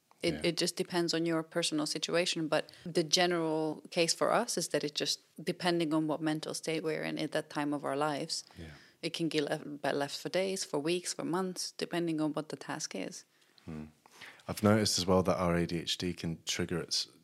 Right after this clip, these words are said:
Speaker 2: can trigger each other. So, for example, with the kitchen, if we've, if the kitchen's clean, but then one of us leaves one thing, the
Speaker 1: Mm-hmm.
Speaker 2: other one's very quick to leave
Speaker 1: To
Speaker 2: another
Speaker 1: pile
Speaker 2: thing.
Speaker 1: on top of it.
Speaker 2: And it's,
Speaker 1: <laughs> Yeah.
Speaker 2: it so quickly happens
Speaker 1: It
Speaker 2: like
Speaker 1: does.
Speaker 2: that.
Speaker 1: It does, which is why,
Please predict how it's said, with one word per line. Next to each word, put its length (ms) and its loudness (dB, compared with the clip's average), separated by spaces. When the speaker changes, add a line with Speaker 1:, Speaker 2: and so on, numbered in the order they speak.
Speaker 2:
can 160 -16
trigger 320 0
each 200 -2
other. 260 -6
So, 160 0
for 100 2
example, 360 4
with 100 -2
the 40 -6
kitchen, 300 2
if 200 -6
we've, 380 -2
if 80 -16
the 80 -6
kitchen's 340 4
clean, 480 0
but 120 -4
then 220 2
one 140 4
of 100 -2
us 180 4
leaves 260 2
one 280 2
thing, 460 0
the 140 2
Speaker 1:
Mm-hmm. 80 4
Speaker 2:
other 120 0
one's 240 2
very 240 2
quick 220 -2
to 120 -2
leave 120 2
Speaker 1:
To 80 -2
Speaker 2:
another 220 4
Speaker 1:
pile 200 6
Speaker 2:
thing. 40 2
Speaker 1:
on 140 -2
top 280 -4
of 80 -6
it. 80 -2
Speaker 2:
And 160 6
it's, 200 4
Speaker 1:
<laughs> 20 8
Yeah. 120 6
Speaker 2:
it 140 2
so 300 6
quickly 340 -2
happens 580 -6
Speaker 1:
It 180 -6
Speaker 2:
like 200 -2
Speaker 1:
does. 20 -4
Speaker 2:
that. 180 -4
Speaker 1:
It 140 -4
does, 200 4
which 200 0
is 120 -4
why, 400 0